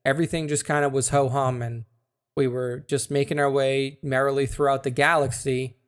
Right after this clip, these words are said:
for a thousand years before we get to the Grand Republic days and the days when, uh, Chancellor Palpatine,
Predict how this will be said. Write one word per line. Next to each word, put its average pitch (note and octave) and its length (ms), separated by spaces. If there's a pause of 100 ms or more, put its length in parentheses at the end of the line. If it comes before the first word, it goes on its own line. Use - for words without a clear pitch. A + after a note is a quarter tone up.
(220)
for C#3+ 120
a B2 60
thousand C#3 480
years C#3 320
before C3+ 320
we B2+ 100
get B2 260
to A#2+ 440 (600)
the C#3 60
Grand C3 300
Republic A#2+ 440
days A#2+ 360
and B2 100
the A#2+ 60
days A#2+ 600
when, A#2+ 380
uh, A#2 300
Chancellor A#2+ 480
Palpatine, A#2 680